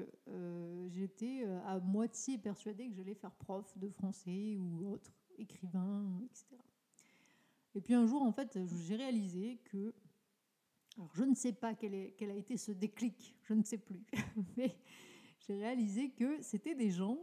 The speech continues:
qui étaient en train de choisir à ma place, euh, ma vie, voilà. Tout simplement, euh, tout un tas de gens qui étaient, euh, en train de dire, euh,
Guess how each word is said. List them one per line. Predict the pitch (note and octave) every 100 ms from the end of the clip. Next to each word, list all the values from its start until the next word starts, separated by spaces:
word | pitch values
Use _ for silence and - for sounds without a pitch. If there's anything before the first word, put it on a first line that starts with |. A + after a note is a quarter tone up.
| D4
qui | G3+
étaient | F#3+ C#4
en | A#3
train | F#3 D#4+
de | C4
choisir | F#3 - A3+ F#3 A3+ C#4+
à | G3+
ma | F3+
place, | F3+ F#3 G#3 C#4+ - - -
euh, | A3 G3
ma | F3+ A3
vie, | A3+ F3 F#3+ A3 _
voilà. | G3 G3 D#3 F3+ - _ _ - _ _ _ -
Tout | -
simplement, | B3+ G#3+ G3 G3 C#4 C#4
euh, | A3
tout | - -
un | B3+
tas | G#3
de | F#3
gens | E3 G3 C#4
qui | -
étaient, | F#3+ A3+ B3+ D4+
euh, | G3 C#3+
en | -
train | G3 G3 A3
de | F#3
dire, | E3 F#3+ G#3+
euh, | E3